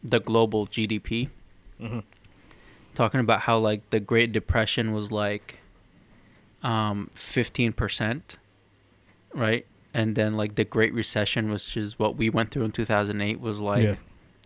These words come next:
Speaker 1: eleven percent or ten percent, something like that. Uh, uh, negative, like, they, like, the world's G D P was decreased by that percentage.
Speaker 2: Mm-hmm.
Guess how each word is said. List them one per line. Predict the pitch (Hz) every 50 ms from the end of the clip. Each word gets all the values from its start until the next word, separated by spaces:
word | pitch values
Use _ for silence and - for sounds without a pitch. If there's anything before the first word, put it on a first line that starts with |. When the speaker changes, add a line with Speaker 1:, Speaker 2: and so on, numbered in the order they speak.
| - _ -
Speaker 1:
eleven | 143 110 110 101 101 104 113 120 123 120
percent | - 135 123 - - 143 143 139
or | 131
ten | - - 135 135 135
percent, | - 143 - - 156 160 175 -
something | - 165 175 175
like | 175 175 -
that. | - 180 175 185 - _ - - - - - - - - - - - _ _ _ - _ _ - _ _ _ _ - - - - - 151 147
Uh, | 139 120 110 107 104 107 - - 120 107 110 117 - - -
uh, | - 120 113 113 - - - - -
negative, | 147 123 120 127 139 131 127 117 113 110 - 113
like, | 107 107 104 104 - - 120
they, | 110 110 110 110
like, | - 110 113 110 104 -
the | 120 107
world's | 104 110 113 117 117 110 98 -
G | - - 113
D | 107 113
P | 107 - - 120 110 110 107 104 - - _ -
was | - 117 110 107 101 -
decreased | - 110 - - - 120 113 110 - -
by | - 101 95 - - -
that | 104 98 - -
percentage. | - 107 - - 113 110 123 147 156 - - - _ - - - - - - - -
Speaker 2:
Mm-hmm. | 123 117 110 113